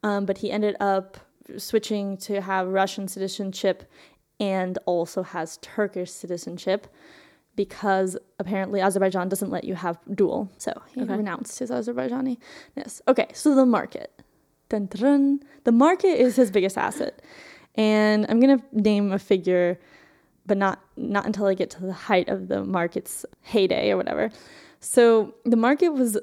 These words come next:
Speaker 1: established in the early nineties. I don't have an exact date. The first thing that you need to know about it is its name, which is the Cherkezovsky market.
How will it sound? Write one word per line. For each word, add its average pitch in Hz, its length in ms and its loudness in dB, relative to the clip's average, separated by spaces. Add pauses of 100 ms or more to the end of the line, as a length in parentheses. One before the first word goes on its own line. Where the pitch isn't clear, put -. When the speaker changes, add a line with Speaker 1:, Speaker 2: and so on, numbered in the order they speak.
(140)
Speaker 1:
established 214 960 0 (760)
in 208 600 2
the 202 680 0 (140)
early 226 340 6
nineties. 202 520 -2 (400)
I 220 40 0
don't 208 100 0
have 208 100 -2
an 202 100 -2
exact 196 320 -6
date. - 180 -6 (300)
The 247 80 2
first 320 260 2
thing 302 140 6
that 277 60 6
you 247 120 4
need 220 100 0
to 220 100 -4
know 196 100 2
about 190 220 2
it 190 260 0
is 175 160 -4
its - 160 -12
name, - 300 -2 (640)
which 214 240 4
is 208 280 4
the 202 260 2
Cherkezovsky 202 1080 0 (220)
market. 220 500 -4